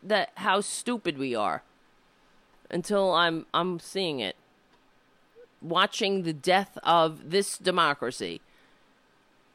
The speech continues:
Uh, because, you know, the, we know that history is not gonna be kind to Twitler and all his enablers,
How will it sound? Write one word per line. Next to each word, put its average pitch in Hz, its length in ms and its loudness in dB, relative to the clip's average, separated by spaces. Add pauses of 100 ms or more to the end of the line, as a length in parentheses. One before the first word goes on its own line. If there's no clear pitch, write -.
(680)
Uh, 220 60 2
because, 254 340 0
you 285 120 0
know, 277 340 4
the, 240 480 -2
we 254 220 0
know 302 360 6
that 175 480 4
history 240 420 0
is 196 100 -4
not 220 160 4
gonna 202 120 0
be 165 120 2
kind 147 580 2 (140)
to 165 100 -4
Twitler 127 560 2 (100)
and 170 160 2
all 185 260 6
his 160 280 2
enablers, 127 680 0